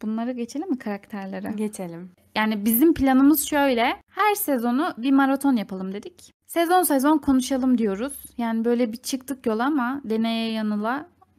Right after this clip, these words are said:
Speaker 1: bilmiyorum. İyi gider herhalde, diye düşündük açıkçası. Sizin de hoşunuza gideceğini düşünüyorum. Bence piyasada bunun bir eksikliği var. Yani bu açığı kapatalım diye düşünüyorum.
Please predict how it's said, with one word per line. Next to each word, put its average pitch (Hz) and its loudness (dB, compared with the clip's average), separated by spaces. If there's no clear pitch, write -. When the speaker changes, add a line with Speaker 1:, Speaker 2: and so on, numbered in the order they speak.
Speaker 1:
bilmiyorum. 214 -2
İyi 294 -2
gider 277 2
herhalde, 185 -2
diye 214 -2
düşündük 208 -6
açıkçası. 202 -10
Sizin 311 2
de 339 4
hoşunuza 285 2
gideceğini 247 4
düşünüyorum. 208 -4
Bence 294 2
piyasada 302 0
bunun 285 4
bir 302 0
eksikliği 294 -4
var. 269 2
Yani 226 -2
bu 233 -4
açığı 240 -4
kapatalım 233 -2
diye 190 -2
düşünüyorum. 190 -6